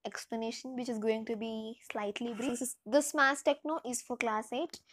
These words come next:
So let's proceed further, and I'll just give a brief introduction about the logarithms. So this chapter, that is aim two of logarithms, is fully bla-, based on the, you know, laws of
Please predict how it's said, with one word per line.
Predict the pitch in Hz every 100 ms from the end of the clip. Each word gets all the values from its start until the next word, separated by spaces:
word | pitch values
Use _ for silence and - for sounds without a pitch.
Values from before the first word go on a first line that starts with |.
| - _
So | -
let's | 294 294
proceed | - 240 - 269 262
further, | - 233 226 262 523 _ -
and | 220 226 226 220 - _ -
I'll | 240 233
just | 247 - 226
give | 226
a | 226
brief | 214 214 240 262 262
introduction | 233 208 220 220 - 233
about | 220 214 202
the | 233 226 214
logarithms. | 208 202 214 208 247 403 - - - - -
So | 254
this | 311 381
chapter, | - 311 254 - - 269 247 - _ _ _ _ -
that | 240 262
is | 262 -
aim | 254 294 320 -
two | 277 220 254
of | 220 254
logarithms, | 240 226 240 262 277 226 214 254
is | 254 -
fully | - 240 247 233 226 311
bla-, | 285 214 202
based | 233 262 277 269
on | 226 214
the, | 233 349 349 _ - _ _ -
you | 254
know, | 294
laws | 247 240 294 -
of | 302 320